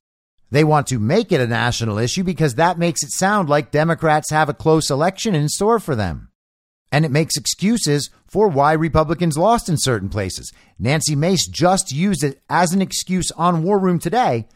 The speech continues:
to explain why the Jacksonville mayoral race went to a Democrat, even though Ron won that area by twelve points only seven months ago. A sixteen-point swing, and Nancy Mace is out there telling us that was all about abortion.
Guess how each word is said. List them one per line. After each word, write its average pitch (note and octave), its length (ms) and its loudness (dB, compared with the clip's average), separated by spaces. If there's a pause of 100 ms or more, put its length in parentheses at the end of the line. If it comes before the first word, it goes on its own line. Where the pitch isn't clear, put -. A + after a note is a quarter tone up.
(300)
to F#3+ 140 4
explain G#3+ 640 0
why F#3+ 320 2
the B2 160 -2
Jacksonville F3 920 0
mayoral C#3+ 600 2
race G#2+ 420 -2 (260)
went F3 320 0
to F3 160 0
a C#3+ 60 4
Democrat, A2 800 0 (200)
even G3 240 0
though F#3+ 200 4
Ron D#3+ 480 2
won F3 220 2
that F3 180 0
area F3 280 2
by C3 200 0
twelve D#3+ 400 -2
points D#3+ 320 0
only B2+ 180 0
seven A2+ 360 -2
months A2 320 -2
ago. D#2 340 -12 (680)
A G#2 100 -8
sixteen-point F3 880 0
swing, D#3+ 380 0
and A2+ 100 0
Nancy C3 340 -2
Mace C#3+ 340 0
is A2 100 -4
out A#2 240 2
there B2 200 0
telling C3+ 440 -4
us G#2 220 -2
that A#2+ 280 -2
was D3 160 -4
all G#2 320 0
about A2 400 -2
abortion. A#2+ 560 -6